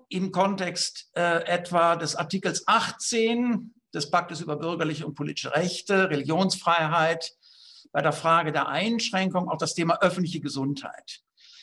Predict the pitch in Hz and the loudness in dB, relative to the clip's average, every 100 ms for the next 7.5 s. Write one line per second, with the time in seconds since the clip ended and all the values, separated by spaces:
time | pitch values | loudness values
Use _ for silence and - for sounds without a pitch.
0 | - - 156 151 170 180 269 - 196 - | -12 0 0 0 2 2 2 -2 2 0
1 | - 233 - 220 - 190 180 185 190 - | 2 0 0 -4 -4 0 0 0 -6 -8
2 | 170 175 165 - 196 214 - 170 151 147 | -4 -2 -2 0 0 0 0 -2 0 0
3 | 220 202 - - 160 160 160 147 147 160 | 0 -2 -6 2 2 2 -4 -6 -2 2
4 | - - 135 - - 135 139 190 196 160 | 2 0 -6 -12 -12 -10 -4 -4 -2 -2
5 | 160 160 160 170 165 170 165 180 - 175 | -2 -2 -2 0 -2 -4 -4 -4 -2 -2
6 | 175 165 180 190 156 165 147 147 - 151 | 0 2 2 2 -2 -2 -2 -2 0 0
7 | 165 180 180 196 - | 0 2 2 2 -6